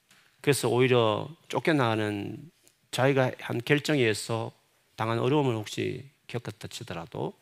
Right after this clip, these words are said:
오늘 하나님께서 찾아오셔서 너무나 살피시고 감찰하시는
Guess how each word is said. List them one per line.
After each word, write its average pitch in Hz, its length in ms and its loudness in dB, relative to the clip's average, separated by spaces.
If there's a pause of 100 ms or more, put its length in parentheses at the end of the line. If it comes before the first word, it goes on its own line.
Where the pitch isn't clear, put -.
(680)
오늘 92 140 -8
하나님께서 98 800 -6 (800)
찾아오셔서 101 840 -4 (200)
너무나 175 720 2 (720)
살피시고 113 880 -2
감찰하시는 101 880 -4